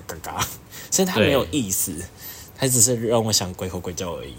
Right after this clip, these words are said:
Speaker 2: 那你还记得我们之前说它是一只企鹅吗？所以我就把它称之为是企鹅的叫声。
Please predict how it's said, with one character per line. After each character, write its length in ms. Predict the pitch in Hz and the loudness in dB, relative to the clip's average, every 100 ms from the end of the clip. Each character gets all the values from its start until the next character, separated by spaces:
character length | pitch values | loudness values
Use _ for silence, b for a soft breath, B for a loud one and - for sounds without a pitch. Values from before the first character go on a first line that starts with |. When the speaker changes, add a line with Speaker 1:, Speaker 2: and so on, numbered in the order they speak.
| - - - | -18 -20 -4
Speaker 2:
那 120 | 147 | 0
你 100 | 131 | 4
还 100 | 107 | 4
记 120 | 107 | 4
得 100 | 127 | 2
我 60 | 104 | 2
们 140 | 90 | 0
之 120 | 87 110 | -4 -4
前 180 | 104 87 | -4 -2
说 160 | 101 | 0
它 80 | 101 | 0
是 160 | 98 107 | 0 -2
一 20 | |
只 120 | 101 | -2
企 300 | 95 - 90 | 0 0 -2
鹅 80 | 64 | -6
吗？ 180 | 73 78 | -10 -2
所 120 | 131 | 2
以 40 | |
我 160 | 120 104 | 2 2
就 300 | - 120 113 B B B | 2 2 2 B B B
把 200 | 104 101 | 2 4
它 40 | |
称 240 | 104 - 107 | 2 0 0
之 180 | 110 110 | 0 -2
为 180 | 95 | -2
是 200 | 85 110 | -2 -2
企 360 | 104 - 165 135 | 4 4 4 0
鹅 80 | - | -6
的 120 | - | -6
叫 280 | - 104 82 | -4 -2 -2
声。 260 | - 78 | -4 -6